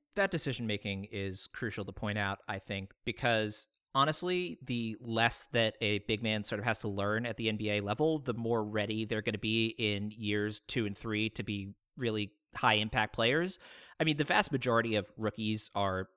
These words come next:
terrible on the defensive end, and Mobley has a chance to be really solid as a rookie on the defensive end, but he's also probably gonna be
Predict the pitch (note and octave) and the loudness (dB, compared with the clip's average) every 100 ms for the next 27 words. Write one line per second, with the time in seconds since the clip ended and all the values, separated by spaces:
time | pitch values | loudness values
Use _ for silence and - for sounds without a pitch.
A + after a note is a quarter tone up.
0 | _ - A2 G#2+ G#2+ G#2 G#2 G#2+ A2 G#2 | _ -2 0 2 2 2 0 -2 -2 -2
1 | G#2+ A2 A2+ A2 G#2+ A2 D#3 D#3 A#2+ A2 | 2 2 2 0 -2 2 2 4 2 0
2 | A2 - G#2+ G#2 - A2 G#2+ G#2+ A2 C3+ | -2 0 -2 -2 -4 -2 0 0 0 0
3 | A#2+ - G#3+ C#3+ G#2 G#2 G#2+ G#2 G#2+ G#2 | 0 2 4 4 4 0 -2 -2 -2 -2
4 | G2+ A2+ G#2+ A2 G#2+ G#2 G#2 G#2 F#2+ G2+ | 0 0 0 -2 -2 -2 0 0 0 -6
5 | _ A#2+ G#2+ G#2+ - - D#3+ D#3+ - E3 | _ 2 4 2 -2 -4 2 2 6 6
6 | D#3+ D3 B2 - C3 B2+ A#2+ A2+ A#2 A2 | 8 6 4 6 6 6 2 2 2 0